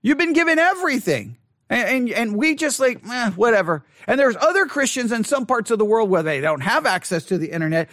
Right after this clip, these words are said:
They don't even have access to a Bible. And they're pleading and begging, "Would someone bring a scripture?" And American Christians are like, "Eh,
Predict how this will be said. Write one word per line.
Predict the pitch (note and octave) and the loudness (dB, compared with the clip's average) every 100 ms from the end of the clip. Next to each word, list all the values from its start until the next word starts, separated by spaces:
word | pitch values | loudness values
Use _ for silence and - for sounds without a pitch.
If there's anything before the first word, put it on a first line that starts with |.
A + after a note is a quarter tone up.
| - | -4
They | A3 | 0
don't | D4+ E4 | 2 2
even | A#3+ A3 | 2 2
have | G3+ | 2
access | G3+ F#3+ - G3+ - | 0 -2 -2 -2 2
to | G3 | 2
a | D3 | 2
Bible. | D3+ B3 D#4+ D#3+ A2+ - - | 2 0 0 -2 -6 -8 -2
And | F#3+ | 0
they're | D#4+ | 0
pleading | F#4 - C#4+ D#4 C#4+ B3 | -2 -4 -2 0 0 0
and | F#3+ | 0
begging, | A3 D#4+ C#4 F3 C3+ E3+ | 2 2 0 -4 -8 -4
"Would | A3+ - | -4 -2
someone | - E4 F4+ D#4 | 0 0 2 0
bring | A#3+ D#4+ C#4+ | 0 0 0
a | |
scripture?" | - G4 G4+ - F3+ A2 - _ A3 | 0 0 -2 -2 -4 -4 -10 _ -2
And | B3+ | 0
American | C4 D#4+ G4 C#4+ | 2 2 2 -2
Christians | A#3 A#3 G#3+ A3+ | 0 0 -2 -2
are | A3 | 0
like, | A3 A3 - | 0 0 -2
"Eh, | F#4+ F#4+ F#4+ | -2 0 0